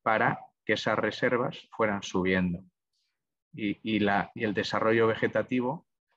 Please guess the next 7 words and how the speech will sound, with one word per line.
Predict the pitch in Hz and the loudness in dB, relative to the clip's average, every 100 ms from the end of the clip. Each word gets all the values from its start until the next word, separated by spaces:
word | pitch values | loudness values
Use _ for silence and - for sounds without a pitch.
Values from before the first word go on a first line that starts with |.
| _ | _
se | - 117 | -6 -4
fuera | - 117 113 113 110 101 98 98 95 98 | 0 0 2 2 2 2 2 2 2 0
desarrollando, | 98 101 98 95 98 101 107 104 | -2 -4 -4 -2 -2 -2 -4 -8
bueno, | 98 95 - | -6 -10 -10
pues | - - | -14 -10
se | 95 | -8
fuera | - 110 110 110 104 95 | 0 4 4 6 4 4